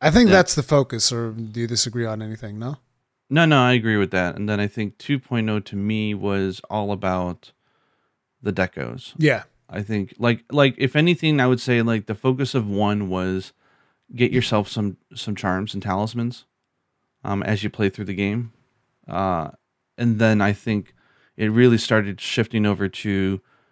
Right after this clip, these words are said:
Speaker 2: okay, start crafting decorations so you can make some fun sets when it came to update two point oh,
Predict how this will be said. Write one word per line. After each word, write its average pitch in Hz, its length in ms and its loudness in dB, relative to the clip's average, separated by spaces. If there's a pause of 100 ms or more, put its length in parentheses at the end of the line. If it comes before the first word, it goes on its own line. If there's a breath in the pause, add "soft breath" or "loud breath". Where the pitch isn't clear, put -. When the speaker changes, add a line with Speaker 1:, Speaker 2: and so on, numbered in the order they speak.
(120)
Speaker 2:
okay, 135 280 4
start 120 260 -2
crafting 113 380 0
decorations 101 600 -2
so 107 100 -6
you 98 60 -4
can 101 120 -8
make 98 120 -2
some 92 200 -10
fun 92 200 -2
sets - 600 -8
when 98 160 -8
it 95 100 -6
came 92 240 -6
to 92 460 -4 (680)
update 104 280 -2
two - 180 -8
point 92 240 -2
oh, 87 260 -6